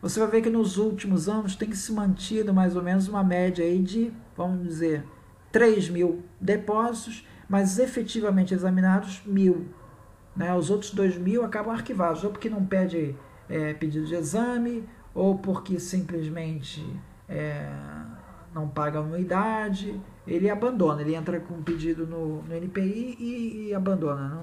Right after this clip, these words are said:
não, não quer mais saber dele. Então, efetivamente, vão pedir exame, vão ter o pedido examinado, mil.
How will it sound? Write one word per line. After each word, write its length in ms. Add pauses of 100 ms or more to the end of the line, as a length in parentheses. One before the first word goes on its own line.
não, 640
não 60
quer 160
mais 180
saber 260
dele. 280 (640)
Então, 220
efetivamente, 1120
vão 220
pedir 320
exame, 340
vão 220
ter 300
o 60
pedido 340
examinado, 840
mil. 460